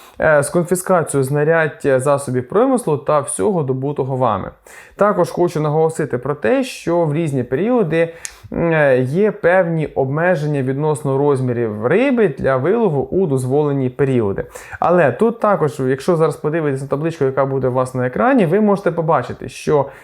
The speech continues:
в різних водоймах розміри даної риби, вони відрізняються. Тобто, наприклад, в морських водоймах одна величина, у ставках та річках вона зовсім інша.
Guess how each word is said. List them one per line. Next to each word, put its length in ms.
в 100
різних 400
водоймах 540
розміри 500
даної 420
риби, 300
вони 300
відрізняються. 800
Тобто, 180
наприклад, 460
в 40
морських 460
водоймах 460
одна 400
величина, 640
у 100
ставках 520
та 80
річках 520
вона 260
зовсім 560
інша. 380